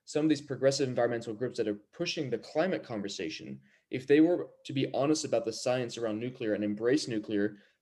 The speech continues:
that would be a huge factor in reducing some of this public negative perception of nuclear. Um, one other thing, which I'm sure Holly knows as well, is there's a huge generational divide when it comes to public opinion polling of nuclear.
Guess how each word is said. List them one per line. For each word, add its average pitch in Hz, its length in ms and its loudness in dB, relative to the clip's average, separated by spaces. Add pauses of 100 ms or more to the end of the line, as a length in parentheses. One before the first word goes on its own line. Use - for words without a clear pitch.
that 131 100 4
would 147 140 2
be 135 140 -2
a 123 40 -8
huge 143 760 -2
factor 120 480 -2
in 107 320 -2 (200)
reducing 135 460 2
some 120 180 -4
of 107 60 -4
this 98 140 -2
public 101 540 -4
negative 110 420 -2
perception 107 500 -4
of 147 160 2
nuclear. - 520 -6 (460)
Um, 113 300 2
one 131 160 4
other 131 160 6
thing, 131 240 0
which 117 160 -2
I'm 117 80 -4
sure 113 220 -2
Holly 117 280 2
knows 110 220 -2
as 107 140 -2
well, 113 160 6
is 117 80 0
there's 113 180 -2
a 113 40 -6
huge 147 420 0
generational 123 580 0
divide 127 480 0 (200)
when 123 140 -2
it 104 120 0
comes 131 240 -2
to 127 100 -10
public 127 340 -6
opinion 127 340 -4
polling 127 320 -4
of 120 80 -8
nuclear. 131 560 -2